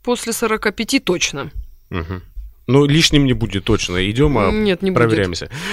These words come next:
Speaker 2: А, давай теперь всё-таки поговорим, что может привести к заболеваниям сосудов головного мозга, чтобы уже понимать, как корректировать это. Вот что, какие причины в первую очередь? А, мы уже поговорили, что давление.
Speaker 1: Мгм.
Speaker 2: А что ещё может привести?
Speaker 1: Ну, вот изменение свойств крови, да?
Speaker 2: Мгм.
Speaker 1: Потом изменение,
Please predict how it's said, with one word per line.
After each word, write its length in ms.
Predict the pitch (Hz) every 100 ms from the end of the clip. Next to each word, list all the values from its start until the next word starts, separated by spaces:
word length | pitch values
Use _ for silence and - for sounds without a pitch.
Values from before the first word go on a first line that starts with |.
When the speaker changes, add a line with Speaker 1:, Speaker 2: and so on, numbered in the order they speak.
| 165
Speaker 2:
А, 300 | - 101 104 -
давай 280 | 143 139 190
теперь 240 | 185 156
всё-таки 240 | 139 143 -
поговорим, 320 | 131 151 170
что 180 | - 156
может 220 | 170 -
привести 440 | 143 151 147 -
к 60 | 139
заболеваниям 600 | 113 107 107 120 151 120
сосудов 360 | 101 - 143 107
головного 380 | 113 110 117 139
мозга, 220 | 175 135
чтобы 200 | - 123
уже 160 | 123 127
понимать, 520 | 120 120 127 156 160
как 160 | 123 -
корректировать 640 | 127 123 - 123 95 90
это. 100 | 87
Вот 120 | 87 -
что, 340 | - 185 123
какие 260 | - - 156
причины 540 | 127 127 - 113 87
в 80 | -
первую 260 | - 98 90
очередь? 340 | - 73 - - - - - -
А, 160 | 107 107
мы 120 | 151
уже 140 | 147 127
поговорили, 300 | 113 117 107
что 140 | -
давление. 560 | 101 85 85 85 92 147 _ -
Speaker 1:
Мгм. 240 | 196 175
Speaker 2:
А 100 | 98
что 200 | 101 -
ещё 240 | 165 - 120
может 200 | 98 -
привести? 360 | - 76 - -
Speaker 1:
Ну, 160 | 285 262
вот 140 | 185
изменение 380 | 180 196 185 170
свойств 320 | - 160 -
крови, 300 | - 156 160
да? 200 | 196 269 - -
Speaker 2:
Мгм. 220 | - 82 85
Speaker 1:
Потом 460 | 175 190 180 175
изменение, 880 | 170 175 180 180 175 165 165 160